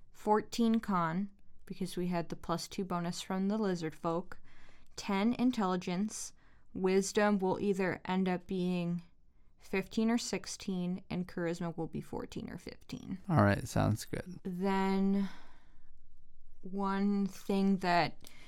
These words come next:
Speaker 1: you get is the hunter's lore, which is two of the following skills of her choice,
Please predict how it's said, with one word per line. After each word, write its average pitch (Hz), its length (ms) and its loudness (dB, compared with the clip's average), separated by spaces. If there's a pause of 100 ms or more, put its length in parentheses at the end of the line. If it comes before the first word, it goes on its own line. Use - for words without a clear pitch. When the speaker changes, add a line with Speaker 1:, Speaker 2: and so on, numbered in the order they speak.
(140)
Speaker 1:
you 185 160 0
get 180 420 2
is 170 240 0
the 160 140 2
hunter's 190 600 2
lore, 180 680 4
which 185 220 -2
is 175 200 0 (100)
two 226 340 2
of 220 80 4
the 202 100 2
following 190 340 2
skills 185 380 -2
of 175 100 -6
her - 100 -2
choice, - 840 -4